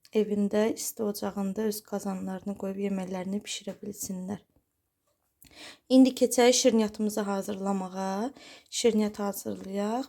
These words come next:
birlikdə. Xanımlar, indi bayaq dediyim kimi, e, kek bişirirəm. Deməli, almalı kek edəcəm bu səfər. E, ərzaqları, e, s-, deyirəm. Üç ədəd yumurta götürdüm.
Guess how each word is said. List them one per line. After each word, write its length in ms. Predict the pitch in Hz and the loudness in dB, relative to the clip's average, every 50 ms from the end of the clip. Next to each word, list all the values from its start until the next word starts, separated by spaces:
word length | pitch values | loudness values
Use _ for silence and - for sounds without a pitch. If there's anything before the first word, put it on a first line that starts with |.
| _ _ - | _ _ -12
birlikdə. 720 | 220 196 202 208 202 - - _ - 214 214 220 240 269 - _ _ _ _ _ _ - | -10 -8 -6 -8 -8 -8 -12 _ -6 -4 -2 -2 -4 -6 -8 _ _ _ _ _ _ -2
Xanımlar, 400 | 269 269 285 285 285 277 277 285 | 2 4 6 6 6 8 6 6
indi 340 | 285 277 277 269 285 285 285 | 6 6 6 6 6 6 6
bayaq 280 | 269 254 247 226 220 214 | 6 4 4 2 0 -4
dediyim 340 | 220 214 233 233 240 233 | -4 -2 0 0 0 -2
kimi, 320 | - - 226 220 214 214 214 220 226 277 285 269 226 | -2 -2 0 0 2 2 2 0 0 0 0 0 2
e, 340 | 214 208 202 196 196 196 190 - | 2 2 2 2 0 -2 -2 -2
kek 260 | - 233 226 - - | -4 -4 -4 -6 -10
bişirirəm. 720 | - - - 214 214 208 202 202 202 202 214 254 320 320 - - - - - - - _ | -12 -10 -8 -4 -2 -2 0 2 2 2 2 2 2 0 -4 -8 -20 -20 -20 -20 -8 _
Deməli, 520 | - 233 240 247 247 254 285 311 330 330 - - | 2 2 4 4 6 8 8 8 8 6 2 0
almalı 420 | 226 226 220 220 220 220 226 226 | 2 2 2 2 2 2 0 -2
kek 200 | - 202 196 - | -4 -8 -8 -6
edəcəm 480 | 190 185 190 185 185 190 196 190 185 180 | -6 -4 -4 -4 -6 -4 -4 -4 -4 -4
bu 80 | - 175 | -6 -8
səfər. 600 | - - 190 170 - 196 196 214 240 311 - - - _ _ _ _ _ _ _ _ _ _ _ _ _ _ _ _ - - - - - - - _ - | -8 -8 -8 -6 -6 -2 2 2 2 2 2 -2 -6 _ _ _ _ _ _ _ _ _ _ _ _ _ _ _ _ -20 -20 -20 -20 -20 -20 -10 _ 2
E, 100 | 220 220 214 208 202 - | 4 4 6 6 4 4
ərzaqları, 680 | - 254 247 240 247 247 - 254 240 240 254 262 247 - 190 | 4 4 4 4 2 2 2 2 2 4 6 4 4 4 2
e, 120 | 190 190 | 0 0
s-, 260 | 185 - - - - _ _ _ - | -2 -6 -8 -10 -12 _ _ _ -2
deyirəm. 420 | 202 208 202 202 202 226 277 294 - | 0 2 4 4 4 2 2 0 0
Üç 200 | 285 294 - 269 | 2 4 6 6
ədəd 240 | 220 226 196 196 214 | 6 4 2 2 2
yumurta 340 | 214 202 196 - - 214 | 2 2 2 0 -4 -6
götürdüm. 760 | 202 196 190 185 - 196 185 175 180 190 190 185 190 214 247 | -4 -4 -4 -4 -2 -2 -4 -2 -2 0 0 2 2 0 0